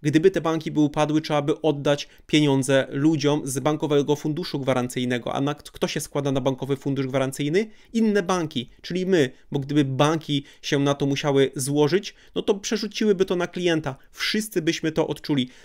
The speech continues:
Myślę, że, y, tutaj, jeżeli chodzi o banki, wszystkie mają, y, i są tak naprawdę jednego zdania, czyli że to była dobra decyzja. Zresztą widzę już pierwsze komentarze właśnie, y, zarządu banku czy rzeczników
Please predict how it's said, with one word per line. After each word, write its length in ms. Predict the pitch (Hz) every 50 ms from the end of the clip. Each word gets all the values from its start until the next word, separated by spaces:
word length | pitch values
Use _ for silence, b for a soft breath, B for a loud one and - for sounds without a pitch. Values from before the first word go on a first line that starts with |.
| B B -
Myślę, 540 | 151 160 185 190 - - 175 175 175 175 156
że, 420 | 135 147 151 151 156 156 139 - - 143 143 139
y, 20 |
tutaj, 360 | 143 - 156 - 156 147 147 143
jeżeli 220 | 143 139 143 151
chodzi 280 | 143 - 156 143 156 -
o 80 | 143
banki, 560 | 135 135 143 147 151 147 - 151 151 151 -
wszystkie 360 | - - - 151 147 - 156 143
mają, 340 | 139 143 143 139 143 147 147 B B B B B B -
y, 260 | 139 135 135 135 131 104
i 260 | 151 151 139 143 143 -
są 260 | - - - 147 147
tak 180 | 143 147 -
naprawdę 580 | 151 143 135 143 143 139 135 135 143 139 135 135 -
jednego 640 | - 139 160 160 156 160 156 151 135 135 135 135 -
zdania, 380 | 139 131 127 135 131 139 135 135
czyli 200 | - - 123 123
że 100 | 127 -
to 100 | - 131
była 140 | 160 180
dobra 340 | 196 214 254 233 170 147 135
decyzja. 420 | 127 131 123 - 135 131 127 139 139
Zresztą 320 | 143 139 - - 151 139
widzę 280 | 131 165 156 151 143 139
już 200 | 135 139 - - B B B B
pierwsze 360 | - - 160 156 - - 160
komentarze 720 | - - 147 139 139 139 - 143 139 131 135 135 135 131 139
właśnie, 360 | 131 139 131 - - 143 135 131 B B B B B - 135 127 127 131
y, 60 | 135
zarządu 480 | 127 156 143 131 156 170 175 156 156
banku 300 | 147 143 143 151 151 -
czy 140 | 165 - -
rzeczników 380 | 139 139 131 - - 160 170 -